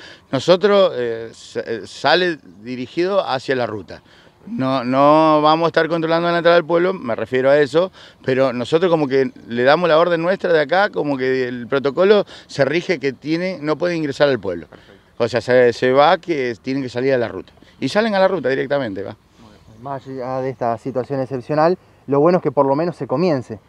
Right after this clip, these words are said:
Speaker 3: que era lo que se quería, porque bueno, de acá en adelante seguramente algunas competencias más podrán llegar a venir.
Speaker 1: Y si Dios quiere, habría que ver, eh, cómo sale esto, cómo funciona. Hay propuestas de parte del Open,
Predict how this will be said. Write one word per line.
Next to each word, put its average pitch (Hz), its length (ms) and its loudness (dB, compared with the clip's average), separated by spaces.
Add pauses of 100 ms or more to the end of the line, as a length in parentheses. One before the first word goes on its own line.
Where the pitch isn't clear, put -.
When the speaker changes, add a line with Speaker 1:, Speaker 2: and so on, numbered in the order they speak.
(120)
Speaker 3:
que - 80 -4
era 131 120 2
lo 123 120 0
que 120 100 -6
se 131 140 -8
quería, 156 260 4
porque 131 200 -4
bueno, 131 200 -2
de 127 80 -2
acá 127 180 -2
en - 60 -2
adelante 151 400 -2
seguramente 143 560 -2
algunas 135 260 -4
competencias 127 500 -6
más 139 120 -4
podrán 123 300 -4
llegar 117 200 -4
a 110 60 -4
venir. 120 240 -8 (480)
Speaker 1:
Y 156 460 2
si - 180 -2
Dios 196 220 6
quiere, 175 480 4
habría 143 380 0
que 139 180 -2
ver, 165 240 4
eh, 127 400 -2
cómo 135 240 -2
sale 143 480 2
esto, 185 240 -2
cómo 131 240 -6
funciona. 180 760 -2
Hay 131 120 2
propuestas 127 640 -2
de 120 80 -2
parte 123 280 -4
del 127 200 2
Open, 190 460 2